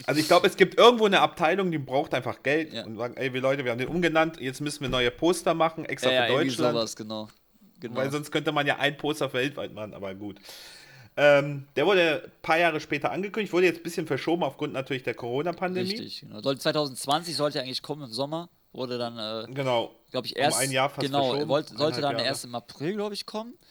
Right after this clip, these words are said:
Speaker 2: Ja, und kam dann jetzt am Ende am achtzehnten November.
Speaker 1: So, aber der ist ja, ich will jetzt nicht Teil drei sagen, aber der spielt in der Welt der ersten beiden.
Speaker 2: Genau.
Speaker 1: Und der spielt halt dann auch wirklich dreißig, vierzig Jahre später
Speaker 2: Richtig.
Speaker 1: nach Teil
Speaker 2: Also man muss
Speaker 1: eins
Speaker 2: dazu
Speaker 1: und zwei,
Speaker 2: sagen,
Speaker 1: so.
Speaker 2: was ich eben schon sagte, also Teil eins und Teil zwei,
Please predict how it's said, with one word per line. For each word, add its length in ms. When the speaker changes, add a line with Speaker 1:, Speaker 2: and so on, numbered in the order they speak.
Speaker 2:
Ja, 80
und 80
kam 180
dann 120
jetzt 120
am 80
Ende 420
am 140
achtzehnten 580
November. 500
Speaker 1:
So, 420
aber 200
der 420
ist 160
ja, 260
ich 200
will 80
jetzt 180
nicht 120
Teil 120
drei 240
sagen, 160
aber 100
der 100
spielt 280
in 100
der 160
Welt 240
der 160
ersten 340
beiden. 440
Speaker 2:
Genau. 180
Speaker 1:
Und 60
der 60
spielt 320
halt 220
dann 140
auch 200
wirklich 360
dreißig, 400
vierzig 300
Jahre 180
später 320
Speaker 2:
Richtig. 340
Speaker 1:
nach 100
Teil 120
Speaker 2:
Also 140
man 60
muss 60
Speaker 1:
eins 120
Speaker 2:
dazu 100
Speaker 1:
und 60
zwei, 40
Speaker 2:
sagen, 260
Speaker 1:
so. 40
Speaker 2:
was 160
ich 60
eben 100
schon 120
sagte, 260
also 120
Teil 200
eins 260
und 80
Teil 160
zwei, 380